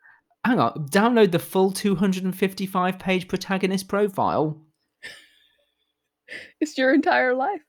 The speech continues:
Speaker 2: Paul.
Speaker 1: I'm sorry, but you can't, this is just rubbish, isn't it? You can't, how are you gonna get two hundred and fifty-five pages from questions that I answered in about three minutes?
Speaker 2: <laughs>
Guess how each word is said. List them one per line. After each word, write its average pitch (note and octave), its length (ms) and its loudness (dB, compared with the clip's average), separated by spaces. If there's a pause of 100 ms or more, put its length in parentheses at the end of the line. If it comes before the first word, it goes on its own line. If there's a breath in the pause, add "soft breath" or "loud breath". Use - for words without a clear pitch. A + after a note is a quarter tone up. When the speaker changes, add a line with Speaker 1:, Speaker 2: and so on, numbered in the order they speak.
Speaker 2:
Paul. F#3 180 -2
Speaker 1:
I'm G#3+ 120 2
sorry, A#2+ 540 2
but F3 180 -6
you A3 140 -2
can't, - 360 -2
this B3+ 220 2
is - 80 4
just F#3+ 180 2
rubbish, C#3+ 220 0
isn't A#2 100 6
it? A#2+ 80 2
You G#3 160 0
can't, A#3 540 4 (100)
how F4 60 0
are A#4 80 4
you A#4 120 4
gonna A4 180 4
get A#3+ 260 4 (220 loud breath)
two G3 120 0
hundred F#3+ 200 2
and F#3+ 100 2
fifty-five F3 760 2
pages A2 760 -2 (480)
from D3 560 2 (100)
questions B2+ 720 -2
that C3 260 0
I C3 120 -2
answered C3+ 520 0
in A#2+ 140 -4
about B2 340 -4
three C3+ 300 0
minutes? - 680 -6
Speaker 2:
<laughs> - 60 -20